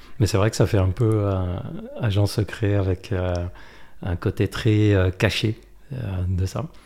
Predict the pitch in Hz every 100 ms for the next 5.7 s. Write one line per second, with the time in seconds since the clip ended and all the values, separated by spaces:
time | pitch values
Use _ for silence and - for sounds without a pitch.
0 | - - 92 - - 139 151 139 123 113
1 | 107 - - - 98 113 139 104 104 107
2 | 98 95 92 92 - - - - 127 101
3 | 98 98 - 107 113 120 101 95 92 95
4 | 95 90 98 92 90 90 - 123 110 110
5 | 95 87 90 - 131 135 101